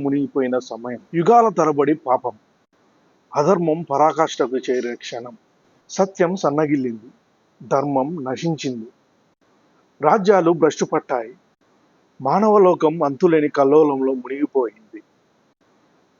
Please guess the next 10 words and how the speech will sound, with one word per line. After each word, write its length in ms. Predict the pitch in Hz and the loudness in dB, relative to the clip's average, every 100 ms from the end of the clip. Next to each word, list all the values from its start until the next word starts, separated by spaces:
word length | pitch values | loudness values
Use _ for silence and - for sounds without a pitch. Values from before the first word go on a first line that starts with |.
| _ - | _ 0
కాలచక్రం 640 | 165 220 233 202 180 175 170 | 4 4 2 0 2 0 0
తన 140 | 165 147 | -2 -2
చలనాన్ని 500 | 147 147 151 151 143 117 123 | -2 0 2 0 -2 -6 -10
ఆపింది. 320 | - 120 107 _ _ _ _ _ _ _ _ - | -8 -12 -12 _ _ _ _ _ _ _ _ -8
ఇది 200 | 139 131 | -2 0
అంతమా, 360 | 127 117 165 285 330 _ _ _ _ _ _ _ _ _ | 0 0 0 0 -2 _ _ _ _ _ _ _ _ _
కొత్త 220 | - 196 196 | 0 2 2
ఆరంభానికి 500 | 185 170 165 156 - 175 | 2 2 0 0 -4 -6
సంకేతమా? 540 | 156 143 131 123 117 - _ _ _ _ _ _ _ _ _ _ | -4 -4 -4 -6 -8 -20 _ _ _ _ _ _ _ _ _ _
మనకు 320 | 165 190 226 | 0 2 2